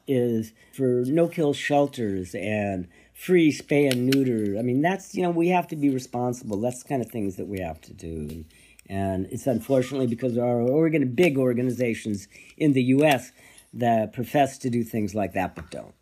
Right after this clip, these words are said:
So people, what people need to do if they want to donate,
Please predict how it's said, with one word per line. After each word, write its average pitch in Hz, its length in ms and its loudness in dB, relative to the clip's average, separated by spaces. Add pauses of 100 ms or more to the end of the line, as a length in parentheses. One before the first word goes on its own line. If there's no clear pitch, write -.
(120)
So - 340 -20
people, 127 380 -4 (520)
what 160 280 2
people 160 240 -2
need 151 200 4
to 135 80 -4
do 143 180 4
if 135 100 -2
they 131 120 2
want 131 220 2
to 117 60 0
donate, 151 720 0